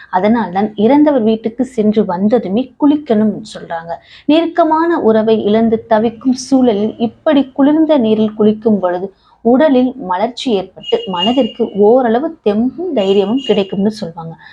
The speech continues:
விளக்குகள் அதே போலதான், இறந்தவர்கள் வீட்டில் கண்டிப்பாக விளக்கு ஏற்றி வைக்க வேண்டும் என்று சொல்லுவாங்க. முக்கிய, அதாவது விளக்கு என்-, விளக்கு ஏற்றி வைப்பது என்பது முக்கிய சடங்காகவே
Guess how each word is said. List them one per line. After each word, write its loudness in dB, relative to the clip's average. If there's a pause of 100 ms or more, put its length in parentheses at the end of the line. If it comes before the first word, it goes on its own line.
(180)
விளக்குகள் 2
அதே -2
போலதான், -6 (100)
இறந்தவர்கள் 2
வீட்டில் -6
கண்டிப்பாக -4
விளக்கு -2
ஏற்றி 0
வைக்க -6
வேண்டும் -6
என்று -4
சொல்லுவாங்க. -8 (480)
முக்கிய, 2
அதாவது -2
விளக்கு -2
என்-, 0
விளக்கு -2
ஏற்றி 0
வைப்பது 0
என்பது 0
முக்கிய -2 (120)
சடங்காகவே 0